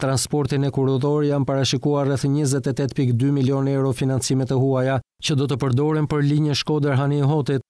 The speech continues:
rehabilitimin e linjës Durrës Terminali Pasagjerëve Tiranë, ndërtimin e linjës Tiranë Rinas dhe studimin e fizibilitetit për linjën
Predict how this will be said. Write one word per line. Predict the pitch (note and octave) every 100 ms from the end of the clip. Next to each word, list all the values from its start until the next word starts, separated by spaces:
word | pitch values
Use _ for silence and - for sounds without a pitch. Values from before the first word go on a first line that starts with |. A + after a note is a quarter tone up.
| -
rehabilitimin | B2+ C3 B2 C3 B2+ C#3+ C#3
e | C3+
linjës | C3+ C3+ C3 A2+
Durrës | B2 C#3+ C#3 C3 -
Terminali | C3 C3 C3+ C3+ C3
Pasagjerëve | C3 B2 B2 C3 B2+ B2+ B2
Tiranë, | D3 B2+ B2 A#2 _ C#3+
ndërtimin | D3 C3 F3 E3 D#3
e |
linjës | D3+ D#3 D3 B2
Tiranë | D3+ C#3+ C#3 C#3+
Rinas | E3+ E3+ D#3
dhe | D3+ C#3+
studimin | - C#3 B2+ D#3+ D#3 D3+
e |
fizibilitetit | C3+ C3 C#3 C3+ C3+ D3+ C#3 C#3+ -
për | D3 C3+
linjën | C#3 C3+ C3